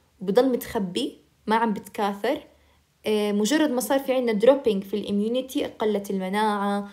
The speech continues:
صار عند الواحد ستريس، مرض كذا، ببلش يظهر هذا الفيروس ويتكاثر.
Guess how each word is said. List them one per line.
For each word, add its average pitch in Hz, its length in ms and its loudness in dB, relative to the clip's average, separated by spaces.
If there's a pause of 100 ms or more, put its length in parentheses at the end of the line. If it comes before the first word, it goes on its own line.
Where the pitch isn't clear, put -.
(140)
صار 196 200 0
عند 196 160 0
الواحد 180 420 -2
ستريس، 220 680 0 (300)
مرض 220 360 6
كذا، 254 480 2 (640)
ببلش 262 460 4
يظهر 220 240 0
هذا 208 220 0
الفيروس 208 680 0 (320)
ويتكاثر. - 680 -6